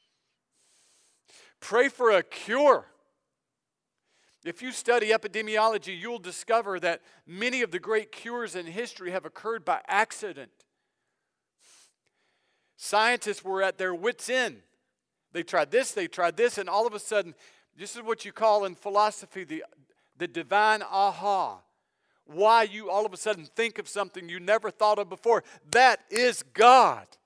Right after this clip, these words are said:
Pray for aha to come to scientists.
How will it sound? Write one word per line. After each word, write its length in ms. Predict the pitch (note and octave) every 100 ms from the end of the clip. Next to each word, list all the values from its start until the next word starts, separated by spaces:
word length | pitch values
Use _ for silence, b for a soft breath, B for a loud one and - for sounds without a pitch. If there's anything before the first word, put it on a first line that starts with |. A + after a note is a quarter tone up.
| _ _ _ _ _ _ _ _ _ _ _ _ -
Pray 320 | A3 C4 C#4+
for 260 | - G3+
aha 800 | C3 A#3 B3+ A3 B3 B3 F3 A2+ - _
to 80 | F#3
come 260 | - A3+ A3
to 100 | F#3
scientists. 840 | - G#3+ G3+ F3+ C3 G#2 - -